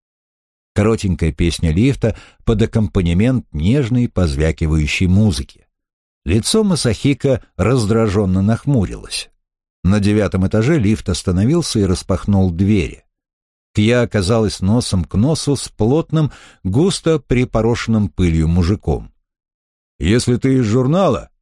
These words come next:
сказал мужик, вытирая лицо стянутым с головы хайратником, — то зря торопилась. Зайди денька через три». Кья не могла разобрать, японец он или нет,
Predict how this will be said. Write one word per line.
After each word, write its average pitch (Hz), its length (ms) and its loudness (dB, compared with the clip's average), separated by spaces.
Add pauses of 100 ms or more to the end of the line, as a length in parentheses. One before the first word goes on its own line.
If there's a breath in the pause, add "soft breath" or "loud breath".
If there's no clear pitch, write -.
(400)
сказал 95 440 0
мужик, 101 440 0
вытирая 87 440 0
лицо 90 380 -2
стянутым 92 640 -2
с 76 80 -4
головы 98 480 0 (160 soft breath)
хайратником, — 95 880 -2 (560)
то 123 160 2
зря 135 360 2
торопилась. 104 760 -4 (280)
Зайди 180 440 2
денька 131 480 0
через 98 440 -4
три». 67 340 -10 (1080)
Кья 175 220 2
не 156 120 0
могла 147 360 0
разобрать, 113 760 -2
японец 131 680 -2
он 82 140 0
или 87 160 0
нет, 120 360 0